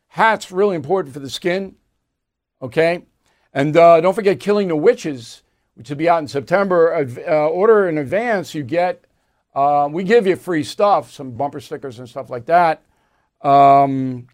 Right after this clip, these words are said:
and I got a bumper sticker special coming tomorrow I'm gonna tell you all about. But order in advance, uh, on Bill O'Reilly dot com or Amazon or wherever you want. You'll love Killing the Witches.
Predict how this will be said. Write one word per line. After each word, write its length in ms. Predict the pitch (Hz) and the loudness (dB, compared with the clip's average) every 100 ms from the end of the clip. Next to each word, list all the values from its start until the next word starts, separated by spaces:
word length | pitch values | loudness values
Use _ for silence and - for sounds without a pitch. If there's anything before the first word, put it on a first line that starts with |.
| - _ | -20 _
and 80 | 143 | -4
I 60 | 156 | -2
got 120 | 151 | 0
a 20 | |
bumper 260 | 139 151 147 | 0 -2 -4
sticker 320 | - 160 139 | -10 -10 -12
special 400 | - 151 123 120 | -4 -4 -4 -8
coming 240 | 139 139 | -6 -6
tomorrow 300 | 131 135 139 | -6 -4 -6
I'm 80 | 127 | -8
gonna 100 | 123 | -14
tell 180 | 120 139 | -12 -10
you 140 | 123 | -8
all 80 | 123 | -10
about. 400 | 110 123 113 - _ _ _ _ _ _ - | -8 -8 -8 -12 _ _ _ _ _ _ -4
But 300 | 117 147 147 | 4 4 2
order 300 | 170 190 214 | 0 2 2
in 80 | 208 | -2
advance, 540 | 175 156 160 180 - | -6 -6 -6 -10 -8
uh, 200 | 151 151 | -6 -6
on 200 | 151 143 | -6 -4
Bill 140 | 151 151 | -2 0
O'Reilly 320 | 151 147 147 | 0 0 -2
dot 160 | 143 | -4
com 260 | 139 156 151 | -4 -6 -6
or 80 | 139 | -6
Amazon 420 | 135 139 156 156 | -8 -8 -8 -6
or 60 | 151 | -6
wherever 280 | 139 143 147 | -6 -6 -6
you 80 | |
want. 340 | 127 120 135 - _ _ _ | -6 -8 -10 -16 _ _ _
You'll 220 | 135 147 | -4 -2
love 320 | 143 156 135 | 2 2 0
Killing 320 | 117 135 123 101 | -6 -12 -12 -14
the 60 | |
Witches. 540 | 107 110 - _ _ | -16 -18 -20 _ _